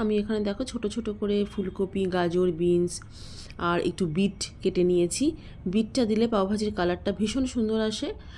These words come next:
অবশ্যই বিট দেবে। আর এখানে কিছু ক্যাপসিকাম আমি একদম ছোট ছোট করে, সমস্ত কিছুই ছোট ছোট করে কেটে নিয়েছি। আর লাগবে আমাদের আলু। আর এখানে দেখো একটা পেঁয়াজকে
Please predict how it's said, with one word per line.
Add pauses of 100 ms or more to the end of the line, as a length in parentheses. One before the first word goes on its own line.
(260)
অবশ্যই
বিট (400)
দেবে। (140)
আর (100)
এখানে
কিছু
ক্যাপসিকাম (100)
আমি (100)
একদম
ছোট
ছোট
করে, (120)
সমস্ত
কিছুই
ছোট (120)
ছোট (100)
করে
কেটে
নিয়েছি। (800)
আর (100)
লাগবে
আমাদের (260)
আলু। (880)
আর (140)
এখানে (100)
দেখো (120)
একটা (100)
পেঁয়াজকে